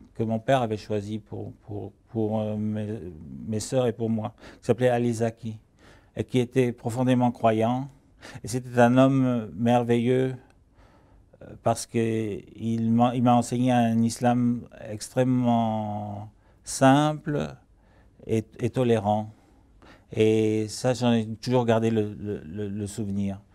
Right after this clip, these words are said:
Et c'est lui qui m'a appris à, les prières, euh, parce qu'il y a,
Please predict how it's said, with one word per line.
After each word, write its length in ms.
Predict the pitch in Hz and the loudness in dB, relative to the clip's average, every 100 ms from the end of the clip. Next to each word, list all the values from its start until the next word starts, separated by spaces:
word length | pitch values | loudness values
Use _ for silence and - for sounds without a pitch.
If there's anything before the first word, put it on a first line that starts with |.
| - - - _ _ | -20 -20 -20 _ _
Et 440 | - 104 104 104 110 | -2 0 0 -2 -2
c'est 140 | - | 2
lui 140 | 123 123 | 4 6
qui 100 | 120 | 8
m'a 140 | 110 | 8
appris 320 | 101 - 104 | 6 2 4
à, 560 | 98 92 90 87 87 92 - - _ _ _ - | 4 4 0 -4 -8 -10 -20 -20 _ _ _ -6
les 100 | 101 | -4
prières, 520 | - 101 98 104 117 120 107 - - | -2 0 2 2 0 -2 -10 -16 -12
euh, 500 | 87 90 85 82 80 - - - - - _ _ _ _ - | -10 -8 -10 -12 -14 -16 -20 -20 -20 -20 _ _ _ _ -4
parce 200 | 104 - | -4 0
qu'il 160 | 110 | 0
y 80 | |
a, 100 | 101 | 0